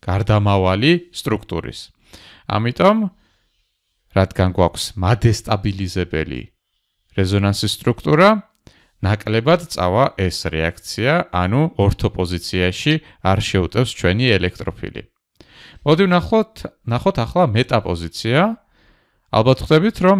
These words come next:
მეტა პოზიციაში არ გვექნება ასეთი დესტაბილიზებელი, მადესტაბილიზებელი რეზონანსის სტრუქტურა. ანუ, უნდა შევუერთოთ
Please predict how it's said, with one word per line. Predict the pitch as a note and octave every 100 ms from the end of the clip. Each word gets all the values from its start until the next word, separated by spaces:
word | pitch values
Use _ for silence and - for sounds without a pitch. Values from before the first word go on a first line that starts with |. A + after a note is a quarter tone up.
| D#3
მეტა | D3+ D3
პოზიციაში | C#3+ B2 A#2+ C#3+ C#3 - G#3+
არ | A#2 A#2
გვექნება | A2+ - A2+ B2+ F#3+
ასეთი | B2+ G#2 A#2+ E3 D#3+
დესტაბილიზებელი, | G#2 G2 - G2+ G2+ G2 F#2 G2 G2 A2 E3 F3 -
მადესტაბილიზებელი | G#2+ A2+ G2+ - G2 G2+ F2 F2 - E2 F#2 A2 E3 - _ _ _ _ _ _
რეზონანსის | G2 F#2 G2+ G2+ G#2 F3
სტრუქტურა. | - B2 - - - - _ _ _ - _ _ -
ანუ, | A#2 D#3+ G#3+ G#3
უნდა | A#2
შევუერთოთ | G2+ - F#2+ - - F2+ -